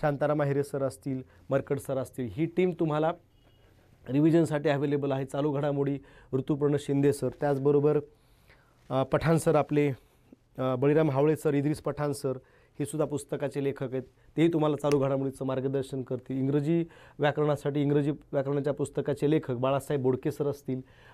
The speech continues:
भारतीय राज्यघटना मागच्या, अ, जवळपास नऊ आठ वर्षापासून मार्गदर्शन करतायत प्राध्यापक उज्ज्वला वाखुरे मॅडम आहेत.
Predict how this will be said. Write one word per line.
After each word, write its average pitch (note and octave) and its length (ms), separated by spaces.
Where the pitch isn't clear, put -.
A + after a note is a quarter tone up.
भारतीय C#3+ 320
राज्यघटना C#3+ 640
मागच्या, C#3+ 340
अ, C3 120
जवळपास C3+ 520
नऊ D3 160
आठ C#3+ 180
वर्षापासून D3 540
मार्गदर्शन C#3 520
करतायत C3 380
प्राध्यापक C3 480
उज्ज्वला C3+ 260
वाखुरे C3+ 340
मॅडम C3 260
आहेत. A#2 200